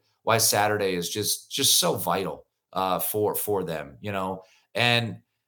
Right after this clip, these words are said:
I really believe, and we can get into the game, you know, certainly as it goes on, but, like, the offensive line, um, you know, worries me a lot, worried me with a D,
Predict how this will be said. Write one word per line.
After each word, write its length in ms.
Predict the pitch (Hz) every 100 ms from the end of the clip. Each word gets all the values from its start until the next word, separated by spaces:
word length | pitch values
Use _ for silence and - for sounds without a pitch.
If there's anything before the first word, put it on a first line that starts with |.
| _ -
I 140 | 131
really 360 | 143 135 135 131
believe, 480 | 120 117 123 117
and 140 | 101 104
we 80 | 113
can 140 | 107
get 180 | 110 107
into 180 | 104 92
the 80 |
game, 420 | 90 107 110 101 87
you 80 | 92
know, 120 | 87
certainly 360 | 85 113 95 92
as 120 | 85
it 80 | 87
goes 260 | 95 90
on, 260 | 104 110 95
but, 120 | 85
like, 280 | 76 78 - _ _ _ _ _ _ _
the 80 | -
offensive 560 | 95 175 180 170 156 117
line, 680 | 117 123 123 117 107 95 - -
um, 520 | 101 95 90 90 - _
you 100 | 95
know, 380 | 87 85 80 - -
worries 460 | 95 110 101 90
me 120 | 90 76
a 60 |
lot, 320 | 71 82 104
worried 720 | 90 127 143 123 123 110 87 - _
me 260 | 92 73 71
with 140 | 87
a 40 | 82
D, 420 | - 107 -